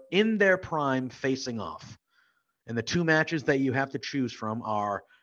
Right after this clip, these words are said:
Bret Hart versus Kurt Angle, and, or Shawn Michaels versus Bryan Danielson. Who do you choose and why?"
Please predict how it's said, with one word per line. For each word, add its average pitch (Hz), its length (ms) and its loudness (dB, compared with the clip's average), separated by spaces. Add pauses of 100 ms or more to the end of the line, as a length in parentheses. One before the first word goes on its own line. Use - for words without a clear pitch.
(160)
Bret 139 260 4
Hart 175 480 2 (320)
versus 139 400 -2
Kurt 147 400 0
Angle, 175 460 2 (1120)
and, 123 320 -2
or 147 420 6 (180)
Shawn 180 520 0
Michaels 180 680 -4 (340)
versus 120 380 -4
Bryan 127 680 -2
Danielson. 98 600 -6 (440)
Who 165 200 -2
do 175 80 -2
you 170 200 -2
choose 147 640 -2 (240)
and 110 420 -8 (160)
why?" 85 460 -12